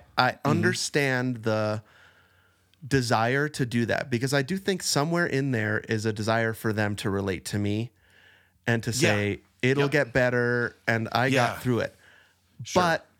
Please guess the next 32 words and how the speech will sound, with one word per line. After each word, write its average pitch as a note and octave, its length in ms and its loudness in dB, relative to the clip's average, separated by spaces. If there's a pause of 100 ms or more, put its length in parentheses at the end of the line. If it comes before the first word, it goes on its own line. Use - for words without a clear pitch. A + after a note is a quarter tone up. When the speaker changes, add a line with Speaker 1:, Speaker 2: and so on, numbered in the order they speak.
(180)
Speaker 1:
I C3 100 2
think D#3 180 -2
it's D3 120 -2
pretty E3+ 340 0
important E3 420 -2
for C3+ 140 -2
people B2+ 340 -2
to - 100 -4
know A#2 200 0
that A2 240 -4
almost F#3+ 400 0
universally C#3 640 0
that G#2+ 200 0
doesn't G#2 240 -2
help. - 320 -6 (2250)
Speaker 2:
Yep. G2+ 260 -8
Speaker 1:
Because C3+ 360 0
it C#3 40 4
Speaker 2:
That's A#2+ 240 0
Speaker 1:
feels D#3+ 400 2
like C#3 380 0
you D3 100 0
didn't D#3+ 260 -2
hear D#3 220 0
me, D#3+ 220 0
you C#3+ 120 0
just C3+ 220 -4
wanna C#3+ 200 0
tell C#3+ 260 0
me D3 120 -2
your C#3+ 240 0
stuff. - 580 -6